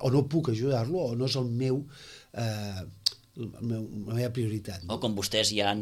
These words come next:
Speaker 1: Sí.
Speaker 2: d'altres
Speaker 1: Eh, exacte, va.
Speaker 2: entitats.
Speaker 1: Però quan, eh, veus tanta història darrere, quan veus, eh, que, lògicament, si hi ha una possible, eh,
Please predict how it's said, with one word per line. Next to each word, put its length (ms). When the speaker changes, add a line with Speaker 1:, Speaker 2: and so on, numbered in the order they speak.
Speaker 1:
Sí. 320
Speaker 2:
d'altres 400
Speaker 1:
Eh, 240
exacte, 420
va. 160
Speaker 2:
entitats. 460
Speaker 1:
Però 200
quan, 300
eh, 420
veus 240
tanta 240
història 400
darrere, 380
quan 220
veus, 340
eh, 300
que, 200
lògicament, 680
si 280
hi 60
ha 60
una 220
possible, 600
eh, 840